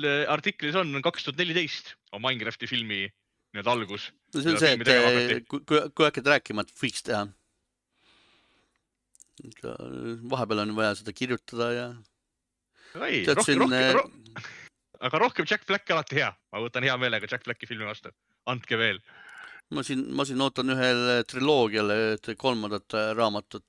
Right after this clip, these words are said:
Speaker 2: äh, ma ei tea, kuus aastat juba vist või. Rahvas on kirjaniku peale väga pahane juba. Aga Bowserist rääkides,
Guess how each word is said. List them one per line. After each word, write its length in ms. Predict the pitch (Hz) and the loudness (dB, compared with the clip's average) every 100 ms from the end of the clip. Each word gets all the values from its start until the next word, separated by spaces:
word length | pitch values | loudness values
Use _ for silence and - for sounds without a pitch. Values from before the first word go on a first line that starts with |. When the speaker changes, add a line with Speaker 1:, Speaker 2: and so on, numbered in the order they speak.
| - | -8
Speaker 2:
äh, 180 | 107 107 | -6 -6
ma 220 | 104 101 | -8 -10
ei 80 | 98 | -8
tea, 160 | 98 98 101 98 | -8 -8 -12 -16
kuus 260 | - 110 107 | -14 -14 -8
aastat 320 | 101 - - | -8 -10 -14
juba 220 | - 113 | -10 -10
vist 180 | 107 - | -10 -14
või. 100 | 113 107 - - - - - | -18 -18 -18 -16 -14 -14 -4
Rahvas 360 | - 107 101 - | -2 0 -2 -4
on 200 | 107 104 | -8 -6
kirjaniku 480 | - 104 95 101 104 | -4 -4 -4 -8 -6
peale 180 | 104 101 | -4 -4
väga 200 | 107 101 | -6 -6
pahane 320 | 113 117 101 | -6 -6 -6
juba. 160 | 101 101 95 _ _ _ _ _ _ _ _ _ _ - - - - - - - | -8 -12 -20 _ _ _ _ _ _ _ _ _ _ -20 -16 -14 -14 -16 -6 2
Aga 180 | 156 156 | 4 6
Bowserist 480 | 285 226 151 - | 4 4 -2 2
rääkides, 480 | 196 - 123 117 - | 2 4 2 2 2